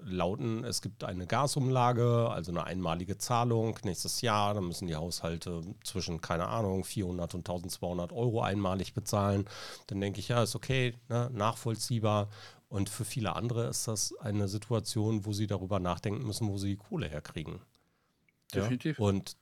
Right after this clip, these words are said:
Speaker 1: das, das macht mir Sorge, das macht mir auch Angst. Ja? Das macht mir insofern Angst, dass ich denke, ich habe viele Menschen in meinem Umfeld,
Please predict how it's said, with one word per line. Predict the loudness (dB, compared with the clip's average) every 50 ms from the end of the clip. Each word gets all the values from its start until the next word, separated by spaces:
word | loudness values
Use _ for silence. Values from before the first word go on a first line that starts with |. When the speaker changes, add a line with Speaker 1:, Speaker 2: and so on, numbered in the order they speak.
| -4
Speaker 1:
das, | 0 0 0 0 0 -2 -4 -6 _ _ _ _ _
das | -2 -2 0 2
macht | 2 2 2 2 2
mir | 2 4 4
Sorge, | 4 6 6 6 6 4 2 -2
das | -2 -4 -2 -2
macht | -2 0 2
mir | 2 2
auch | 2 2 0
Angst. | -2 -2 -2 -2 -2 -4 -4 -6 -8 _ _ _ _ _ _ -4
Ja? | 0 0 0 0 0 -4 -10 -12 -8 -4
Das | -2 -2 -2 0
macht | 0 -2 -2 -2 -2
mir | 0 0 0
insofern | 0 0 0 0 0 2 4 4 4 4 4
Angst, | 2 0 0 0 0 -2 -4
dass | -4 -6 -6 -6
ich | -6 -2
denke, | -2 0 0 0 -2 -2
ich | -2 0 0
habe | -2 -2 -2
viele | -4 -6 -4 -2 0 2
Menschen | 2 2 2 0 -2 -2 -2 -2 -2 -2
in | -2 0
meinem | 2 2 2 2 2 0 0
Umfeld, | -2 0 0 0 0 2 4 4 4 4 0